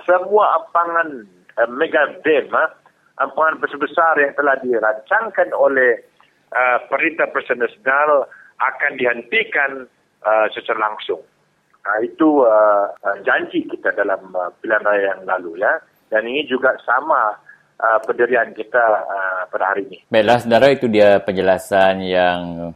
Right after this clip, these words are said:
Speaker 2: ah, jelas daripada Y B Barupian bahawa Parti Keadilan Rakyat bertekad untuk menghentikan,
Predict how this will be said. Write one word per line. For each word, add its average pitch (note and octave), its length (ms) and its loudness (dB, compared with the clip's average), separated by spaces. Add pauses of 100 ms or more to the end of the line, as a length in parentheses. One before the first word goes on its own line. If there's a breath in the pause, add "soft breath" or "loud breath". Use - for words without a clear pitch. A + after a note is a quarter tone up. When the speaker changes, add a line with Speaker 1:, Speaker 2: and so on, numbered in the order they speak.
(160)
Speaker 2:
ah, D2+ 160 -8
jelas A2+ 400 2
daripada G#2+ 420 0
Y G2+ 160 2
B F2+ 140 -6
Barupian F#2 580 0
bahawa E2+ 640 0
Parti E2+ 480 -6
Keadilan E2 500 -6
Rakyat F2+ 460 -4
bertekad F#2 720 -4
untuk F2+ 380 -8
menghentikan, G2+ 880 -4